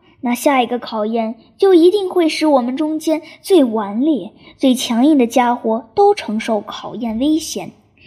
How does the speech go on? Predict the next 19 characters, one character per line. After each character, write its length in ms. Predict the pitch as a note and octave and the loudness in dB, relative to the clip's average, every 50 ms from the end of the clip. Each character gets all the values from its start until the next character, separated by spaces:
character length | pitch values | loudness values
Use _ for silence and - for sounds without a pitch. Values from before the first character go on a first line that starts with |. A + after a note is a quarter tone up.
| - - - - | -18 -18 -16 -10
祈 240 | - - - C#4+ C4 | -2 2 2 2 2
求 340 | C#4 - C#4+ C4+ C4+ C#4+ D#4 | 2 2 2 4 4 2 0
天 380 | D4+ - - G4 G4 G4 F#4+ D#4+ | -2 -4 -6 -4 -4 -2 -2 -2
意 60 | A#3+ | -2
的 120 | - F#3+ | -4 -6
仁 260 | G3 G3+ F3+ F#3+ A3 | -10 -10 -10 -10 -10
慈。 420 | C#4+ - - - - F#3 F3+ G#3 A#3 _ _ _ _ _ _ _ _ _ _ _ _ _ - - - - | -10 -12 -14 -18 -18 -20 -20 -20 -20 _ _ _ _ _ _ _ _ _ _ _ _ _ -20 -20 -12 -4
我 140 | - E4+ E4+ | 0 2 2
们 180 | E4+ F4 F#4 F#4+ | 2 2 0 0
在 140 | G4+ F#4 F4+ | 0 0 -2
海 260 | - - B3+ B3 B3+ | -2 -6 -6 -6 -6
上 280 | C4 - D4+ C#4 C#4 | -4 -4 -2 -2 -4
航 240 | C#4 - B3 B3 D4+ | -4 -6 -8 -8 -8
行 180 | D#4+ - E4+ F4 | -6 -6 -6 -4
了 80 | F4+ | -4
六 200 | F#4 F#4 E4+ C4+ | -4 -4 -4 -6
天 240 | A#3+ - - E4 E4+ | -6 -6 -4 -4 -4
以 140 | C4 - - | -4 -6 -10
后， 420 | - - - - - - - _ | -18 -20 -14 -12 -12 -12 -14 _